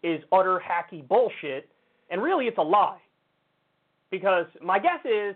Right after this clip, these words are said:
if any actual, actual slaves who were then freed were alive today, pretty sure every Democratic candidate would be like, "Do we owe that person reparations? You bet your fucking ass they were property."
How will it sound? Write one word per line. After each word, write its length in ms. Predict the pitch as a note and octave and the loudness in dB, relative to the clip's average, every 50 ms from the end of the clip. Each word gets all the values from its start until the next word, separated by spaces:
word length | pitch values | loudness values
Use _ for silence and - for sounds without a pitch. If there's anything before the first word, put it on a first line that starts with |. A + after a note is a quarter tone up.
| - - | -8 -10
if 120 | G#3 F3+ - - | -10 -8 -4 -4
any 280 | B3+ D4+ D#4 C#4 - - | -4 -4 -4 -6 -6 -4
actual, 720 | F#3+ A3+ C4+ - - D4+ C4 A#3 G#3+ G3 F#3+ F3 D#3+ - _ _ _ _ _ _ - | -2 -2 -2 -2 -4 -6 -2 -2 0 0 0 -2 -4 -8 _ _ _ _ _ _ 0
actual 560 | - - G#3 - - - C4+ A#3+ G3+ F3 E3+ - - | 2 2 2 2 -2 -4 -2 0 0 0 -2 -2 2
slaves 400 | C#4+ E4 D4 G3+ E3+ D3+ C3 - | 2 4 4 2 0 -2 -8 -10
who 100 | - G3+ | -8 -6
were 120 | F3+ F3 | -4 -2
then 200 | F3 G#3+ G3+ F#3 - - | -2 -2 -4 -6 -6 -6
freed 320 | C4+ D#4 C4+ F3+ D3 C3+ | -6 -4 -4 -4 -6 -4
were 120 | C#3+ D3+ | -2 0
alive 340 | D#3+ F3 G3 G3 F#3 E3+ - | 2 4 4 4 4 2 0
today, 360 | F3 G3 A#3+ A3+ E3 C#3 B2+ - _ _ _ _ _ _ | -2 -2 0 0 0 0 -2 -8 _ _ _ _ _ _
pretty 260 | - - F#4 F#4+ F4 - - | -4 -4 -2 -2 -2 -4 -2
sure 180 | E4 D4+ C4+ - - | 0 0 0 0 2
every 320 | F#3+ A#3+ A#3+ A3 A3+ G3+ | 2 2 2 2 0 0
Democratic 440 | F3 G3 F#3+ F3 - F#3+ F3+ E3 D#3 | 0 0 0 0 0 0 -2 -2 -2
candidate 280 | F3 F#3 F3 E3 D#3 D3+ | -6 -10 -8 -8 -8 -8
would 60 | D3 | -6
be 80 | E3+ E3+ | -4 -4
like, 200 | D#3 D3 C#3 - _ _ _ _ _ _ - | -2 -2 -4 -6 _ _ _ _ _ _ -10
"Do 80 | - G3+ | -10 -8
we 160 | F#3+ F#3+ F#3+ | -2 2 4
owe 180 | F#3 E3 D3+ C#3+ C3 C3 C3 C3 | 4 4 4 2 -2 -8 -4 0
that 240 | D#3 G3+ C4+ - - | 2 2 2 2 0
person 360 | - C4+ D#4 - F#4 D#4 D4+ | 0 0 0 0 -2 -2 0
reparations? 600 | D4+ D#4 D#4 D4+ C#4 C#4+ D4+ D4 - E4+ E4 D#4 - _ _ _ _ _ _ | 0 0 0 0 -2 -2 -2 -4 -8 -10 -12 -12 -14 _ _ _ _ _ _
You 100 | - A3+ | -10 -4
bet 180 | A3 D#4+ D#4+ - | 0 0 0 0
your 100 | B3 A3+ | -2 -4
fucking 300 | - C#4 C#4+ C#4 B3+ A#3 | 0 0 0 2 0 -2
ass 240 | C#4+ D#4+ D4 C4 B3 - | -2 -2 -2 -4 -2 0
they 120 | - A#3+ B3 | 0 0 0
were 340 | G3 E3 G#3 C#4 D#4+ D#4 D4+ | 2 2 4 4 4 4 2
property." 540 | - D4+ D#4+ F4 F4+ C4 G3+ D#3+ B2+ A#2 | 2 2 4 4 4 2 0 -2 -4 -12